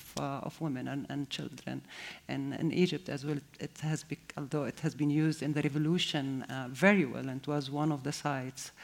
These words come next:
uh, that people knew about the activities in, in, in the revolutions. But now it has become more and more difficult for women, particularly those who I mentioned,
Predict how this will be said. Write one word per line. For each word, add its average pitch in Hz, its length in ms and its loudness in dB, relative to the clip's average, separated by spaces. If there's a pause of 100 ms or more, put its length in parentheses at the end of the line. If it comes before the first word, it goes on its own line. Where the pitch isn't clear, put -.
(340)
uh, 131 400 0
that 147 340 2
people 156 280 0
knew 147 320 4
about 131 260 -2
the 135 80 -2
activities 131 720 -4
in, 131 260 -4
in, 135 180 -4
in 123 160 -2
the 131 100 -2
revolutions. 135 640 -4 (460)
But 143 220 0
now 165 320 6
it 139 160 -2
has 151 160 0
become 147 340 -4
more 143 260 -2
and 139 120 -2
more 139 260 -4
difficult 160 520 -2
for 143 140 -4
women, 135 300 -2
particularly 143 540 -2
those 135 240 -4
who 139 120 -4
I 135 180 -2
mentioned, 135 540 -4